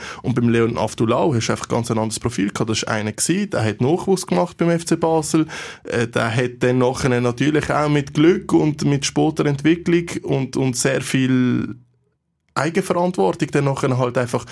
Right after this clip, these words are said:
den Schritt in die erste Mannschaft geschafft und sich können festigen. Also es ist ganz eine andere, eine andere, eine andere Herkunft, eine andere Entwick-, ein anderer Entwicklungsprozess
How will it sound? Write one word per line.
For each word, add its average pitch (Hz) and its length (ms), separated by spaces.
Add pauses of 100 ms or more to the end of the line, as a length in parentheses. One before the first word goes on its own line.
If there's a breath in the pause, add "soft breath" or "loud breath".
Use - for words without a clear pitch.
(220 loud breath)
den 123 140
Schritt 135 320
in 127 80
die 120 100
erste 120 260
Mannschaft 120 600 (200)
geschafft - 480
und 135 120
sich - 140
können 180 200
festigen. 113 600 (580 loud breath)
Also 117 200
es 110 120
ist - 140
ganz 170 360
eine 151 260
andere, 156 640 (340 loud breath)
eine 131 160
andere, 151 380
eine 131 160
andere 131 400
Herkunft, 151 580
eine 127 120
andere 139 260
Entwick-, 123 420
ein 123 100
anderer 131 260
Entwicklungsprozess 143 960